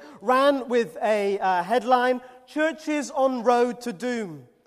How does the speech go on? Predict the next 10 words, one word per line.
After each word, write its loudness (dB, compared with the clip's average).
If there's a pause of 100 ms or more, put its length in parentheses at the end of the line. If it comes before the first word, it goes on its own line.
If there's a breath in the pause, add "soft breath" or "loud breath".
(420 soft breath)
British 0
churches -4
will -4
be -6
well 6
on 2
the 0
way 2
to -8
extinction -6